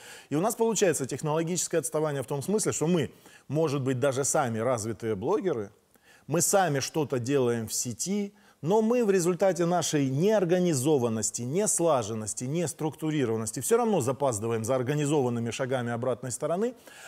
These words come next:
а опереться на плечо, которое может сделать структурную, организационную и финансовую поддержку такого контрдвижения, мы не можем. И поэтому нам с вами нужно структурироваться, и нужно на уровне <clears throat> единичных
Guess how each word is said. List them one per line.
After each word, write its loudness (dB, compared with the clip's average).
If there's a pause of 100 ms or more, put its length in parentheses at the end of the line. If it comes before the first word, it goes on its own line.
(180)
а 4
опереться 2
на 0
плечо, 0
которое 0
может 0
сделать 0
структурную, -2
организационную -2
и -8
финансовую -2
поддержку -2
такого -2
контрдвижения, -4
мы -2
не 0
можем. 0
И -6
поэтому 0
нам -4
с -8
вами 0
нужно -4
структурироваться, -2 (1500)
и 4
нужно 2
на 2
уровне 2 (120)
<clears throat> -4
единичных 0